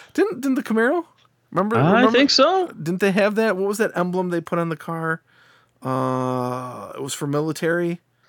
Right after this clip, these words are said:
Speaker 1: What was that called?
Speaker 2: <sighs>
Speaker 1: That was called the,
Speaker 2: Um.
Speaker 1: the, not the tribute, the, the, um, mm.
Speaker 2: Oh, it's, it's killing me.
Speaker 1: What was that? Oh, dang. Anyways.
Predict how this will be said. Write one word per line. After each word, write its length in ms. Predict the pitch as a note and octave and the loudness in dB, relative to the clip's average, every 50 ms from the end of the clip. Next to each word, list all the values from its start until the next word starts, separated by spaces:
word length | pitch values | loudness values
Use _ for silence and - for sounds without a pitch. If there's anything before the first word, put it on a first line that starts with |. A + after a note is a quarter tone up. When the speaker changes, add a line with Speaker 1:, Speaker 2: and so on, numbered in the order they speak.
| _ _ _ _ _ _ - | _ _ _ _ _ _ -12
Speaker 1:
What 60 | - | -10
was 100 | F#3 D#3+ | -8 -6
that 140 | D#3 C#3+ - | -6 -6 -6
called? 360 | - - C3+ C#3+ E3 D3+ C3+ A2+ | -4 -2 0 0 0 0 -2 -2
Speaker 2:
<sighs> 40 | - | 0
Speaker 1:
That 160 | E3+ E3+ E3 | 0 0 0
was 140 | E3 F3 D3+ | 0 -4 -6
called 440 | - - - E3+ D#3+ E3 E3 D3 C#3+ | -8 -6 -4 -2 0 0 -2 -2 -4
the, 600 | D3 D3+ D3+ D3 D3 D3 D3 C#3+ C#3+ D3 D3+ C#3+ _ _ _ _ _ _ _ - - - | -4 -2 -2 -2 -2 -2 -2 -2 -2 -2 -4 -4 _ _ _ _ _ _ _ -20 -16 -6
Speaker 2:
Um. 360 | - D#3 D3+ D3+ C#3+ C3+ B2+ A2+ A#2 - | -2 0 2 2 2 0 -2 -4 -8 -8
Speaker 1:
the, 180 | D3 C#3+ D3 - - - - - | -10 -10 -10 -10 -16 -16 -14 -10
not 140 | - D3+ - | -12 -12 -12
the 80 | - - | -12 -12
tribute, 320 | - - C3+ C3 - - | -10 -8 -8 -8 -6 -2
the, 600 | C#3+ C#3 C3+ C3+ C3 C3 C3 B2+ B2 B2 B2 C3 | 0 2 4 4 4 2 2 0 0 -2 -4 -4
the, 320 | - C#3+ C#3 C3+ B2+ - C3+ | -6 -6 -6 -4 -4 -4 -4
um, 460 | C3 C3 C3 B2+ A#2 A2+ A2 A#2+ B2 - - - _ _ _ _ _ _ - | -4 -4 -4 -6 -8 -10 -12 -14 -16 -18 -20 -20 _ _ _ _ _ _ -10
mm. 720 | A3 A#3 B3 B3+ C4 C4 B3 A3+ G#3 F3+ D3 A#2+ A2+ A2 - - _ _ _ _ _ _ _ _ _ _ _ _ _ _ _ _ _ _ _ _ _ _ _ _ - - | -6 -4 -2 0 2 2 2 2 2 0 -2 -4 -8 -14 -20 -20 _ _ _ _ _ _ _ _ _ _ _ _ _ _ _ _ _ _ _ _ _ _ _ _ -18 -12
Speaker 2:
Oh, 260 | - A#2+ A2 G#2+ G#2+ | -10 -10 -8 -8 -8
it's, 160 | A2 - - _ - | -8 -10 -12 _ -18
it's 160 | - C3 - | -16 -16 -12
killing 320 | - - A#2+ A2+ A2+ G#2+ | -8 -6 -4 -4 -4 -4
me. 200 | G#2+ G#2 G#2+ G#2 _ - _ _ _ _ _ _ _ _ _ _ _ - | -4 -6 -8 -8 _ -18 _ _ _ _ _ _ _ _ _ _ _ -14
Speaker 1:
What 100 | - D3 | -10 -8
was 100 | C#3+ C3+ | -8 -8
that? 160 | D3+ A3+ - - | -8 -10 -12 -12
Oh, 320 | - B2+ A#2+ - - - - - _ - | -12 -10 -10 -10 -12 -14 -18 -20 _ -20
dang. 100 | - - - - _ _ _ _ _ _ _ _ _ _ _ _ _ _ _ _ - | -20 -20 -20 -20 _ _ _ _ _ _ _ _ _ _ _ _ _ _ _ _ -8
Anyways. 540 | C#3+ B2+ A#2 A2+ - F2 F#2 - - - | -6 -6 -6 -8 -10 -12 -12 -12 -14 -14